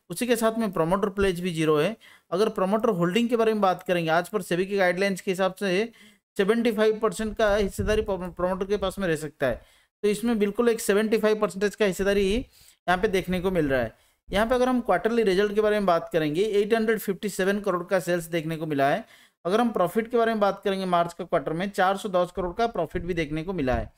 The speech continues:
इसी हिसाब से अगर हम लास्ट चार क्वार्टर में देखते हैं, सोलह सौ बयालीस करोड़ का यहाँ पे नेट प्रॉफिट देखने को मिल रहा है, जो कि अब तक का सबसे हाईएस्ट है।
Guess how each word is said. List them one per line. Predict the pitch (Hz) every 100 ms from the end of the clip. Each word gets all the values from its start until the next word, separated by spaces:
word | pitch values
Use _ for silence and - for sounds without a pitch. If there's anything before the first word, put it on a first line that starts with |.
| _ _ _ _ -
इसी | 196 262
हिसाब | 233 240 214
से | 254 226
अगर | 233 220
हम | 220 220
लास्ट | 185 208 214
चार | - 196
क्वार्टर | 214 202
में | 208 202
देखते | 170 - 196
हैं, | 170 208 _ - - _ -
सोलह | 214 233
सौ | 226 240
बयालीस | 196 208 214
करोड़ | 202 208 190
का | 220
यहाँ | 208 180 180
पे | 208
नेट | 185 185
प्रॉफिट | 196 180 180
देखने | 165 160 165
को | 165
मिल | 160
रहा | 175
है, |
जो | 196 190
कि | 208
अब | 185
तक | -
का | 208 208
सबसे | 180 - 185
हाईएस्ट | 147 147 147 -
है। | 123